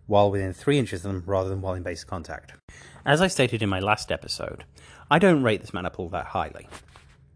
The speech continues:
Although on paper, it provides a great basis for some durable titans, the ability to mer-, merge void shields between the, uh, uh, courtiers and the king and the queen provide a really solid fortress.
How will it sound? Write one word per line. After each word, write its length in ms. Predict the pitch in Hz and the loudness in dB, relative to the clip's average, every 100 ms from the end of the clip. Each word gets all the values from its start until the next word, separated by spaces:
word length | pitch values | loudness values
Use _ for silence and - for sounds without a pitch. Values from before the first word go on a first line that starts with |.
| - - 123 | -20 -8 2
Although 200 | 127 165 | 6 6
on 140 | 190 | 4
paper, 580 | - 90 80 90 113 110 | -2 -6 -6 -6 -6 -10
it 140 | 113 - | -10 -8
provides 360 | 107 98 92 - | 0 0 0 -4
a 160 | 95 | -8
great 360 | 90 107 131 - | -6 -2 -2 0
basis 480 | 95 85 - 104 - | -4 -4 -8 -10 -10
for 300 | - 92 82 | -6 -4 -4
some 300 | - 82 87 | -6 -12 -6
durable 340 | 98 92 87 | -4 -4 -4
titans, 580 | - 78 - - 90 - | -4 -4 -4 -10 -12 -10
the 80 | 92 | -6
ability 340 | 87 101 95 | -4 -4 -4
to 60 | 87 | -6
mer-, 220 | 92 - - | -6 -6 -4
merge 420 | 101 92 87 - | -4 -4 -6 -4
void 240 | 113 110 | 0 0
shields 320 | - 98 92 | -2 -4 -4
between 320 | - - 92 90 | -10 -10 -8 -6
the, 160 | 87 | -4
uh, 140 | 87 85 | -4 -4
uh, 260 | 85 82 | -2 -4
courtiers 480 | - 123 101 101 90 | -2 -2 -2 -2 -4
and 80 | 87 | -6
the 60 | |
king 160 | - 98 | -6 -6
and 100 | 90 | -6
the 60 | 85 | -6
queen 320 | 107 92 85 - - - - - - - | -6 -6 -8 -14 -20 -20 -20 -20 -20 -10
provide 320 | - 101 90 | -4 0 0
a 140 | 92 95 | 0 -2
really 360 | 104 113 95 | 2 2 0
solid 560 | 87 - - 123 101 87 | -4 -6 0 2 2 0
fortress. 640 | - 107 82 - 82 - | -4 -4 -4 -6 -10 -12